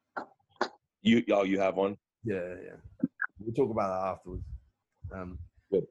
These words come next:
Speaker 2: involves forty-eight hour I V protocols of, um,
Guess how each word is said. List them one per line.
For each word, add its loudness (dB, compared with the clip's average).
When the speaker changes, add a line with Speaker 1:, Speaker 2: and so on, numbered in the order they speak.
Speaker 2:
involves 0
forty-eight 4
hour 2
I 2
V 0
protocols -4
of, -10
um, -6